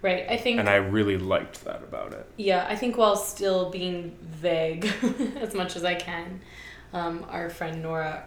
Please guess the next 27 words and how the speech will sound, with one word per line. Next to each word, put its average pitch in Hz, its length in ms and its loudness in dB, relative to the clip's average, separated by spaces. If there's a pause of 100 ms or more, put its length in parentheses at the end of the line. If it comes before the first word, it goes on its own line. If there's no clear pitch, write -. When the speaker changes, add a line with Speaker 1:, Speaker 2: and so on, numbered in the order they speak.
Speaker 1:
her 180 680 4 (540)
situation 185 520 -2
seeing 170 180 -4
this 165 220 -4
film 165 380 -2
at - 120 -8
the 175 80 -2
theater 170 240 -6
she 170 120 -8
saw - 240 -6
it - 100 -10
in - 160 -12
L 180 220 -2
A 220 260 6
was 175 360 2
that 165 300 2
in 165 140 -4
the 160 260 -6 (680)
sort 170 340 -2
of, - 400 -4
uh, - 520 -6 (1080)
outcome 175 460 2
of 165 200 -8 (100)
Benicio 165 480 -4
del 160 160 -4
Toro's 170 500 -8
storyline 208 680 -4